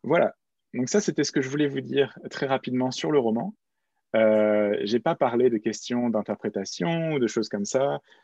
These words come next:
On peut en discuter. Euh, et puis, s'il y a des points dans ma présentation que vous trouvez particulièrement intéressants,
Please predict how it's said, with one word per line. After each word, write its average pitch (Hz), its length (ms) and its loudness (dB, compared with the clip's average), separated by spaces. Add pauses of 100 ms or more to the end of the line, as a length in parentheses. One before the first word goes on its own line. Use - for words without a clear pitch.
(100)
On 104 120 -2
peut 135 120 2
en 123 120 4
discuter. 123 760 2
Euh, 98 600 0
et 214 80 -2
puis, 240 300 -2 (760)
s'il - 220 -2
y 131 40 6
a 120 40 4
des 113 120 4
points 131 260 -2
dans 117 80 0
ma 104 100 0
présentation 110 680 -2
que 113 140 -6
vous 95 120 -6
trouvez 101 280 -2
particulièrement 110 640 -2
intéressants, 98 520 -8